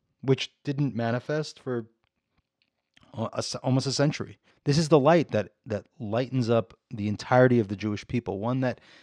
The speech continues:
itself comes from, from, from darkness. And that's because the whole intention for reality, the Sfarim HaKadoshim teach us, is a dira b'tachtonim. God wants to have a, a light in the lowest space. And the reason why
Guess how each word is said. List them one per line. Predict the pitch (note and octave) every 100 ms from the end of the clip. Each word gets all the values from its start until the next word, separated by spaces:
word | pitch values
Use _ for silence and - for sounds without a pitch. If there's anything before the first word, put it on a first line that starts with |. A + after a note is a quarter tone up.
| _
itself | - G#2+ - D3+ C#3 -
comes | - B2 A#2
from, | - G#2+ -
from, | _ A#2 A2+ G#2+ - _ - _
from | A#2+
darkness. | A2+ B2 B2+ F2+ D#2+
And | A2
that's | C#3 -
because | D#3+ - D#3+ B2+
the | B2+
whole | A2+ D3+ D3
intention | B2 - - C#3+ C#3+ - C3
for | A#2 B2
reality, | A2 B2 C#3 C#3 F#2+
the | F2+
Sfarim | G2 - A#2+ A2+
HaKadoshim | - G#2+ A2+ - A2+
teach | - D#3
us, | F2+ F2+ - _ - _
is | A#2 A2
a |
dira | G2+ F#2 B2+ C#3
b'tachtonim. | A#2+ - A#2+ - C#3+ A#2+ E2
God | - A#2+
wants | A2 G#2+ B2 C#3+ -
to | A2
have | G#2 G#2 C3 D3+ - _ _ _ - - - _ _ _
a, | B2 A#2+ -
a | A#2+
light | A2+ A2+ C3+ D#3+
in | - A#2
the | G#2+
lowest | A#2+ C3 B2 -
space. | - - E3+ F#2 - -
And | A#2+
the | A2+
reason | A2+ G3 F3 D#3
why | B2+ C3 C3 C3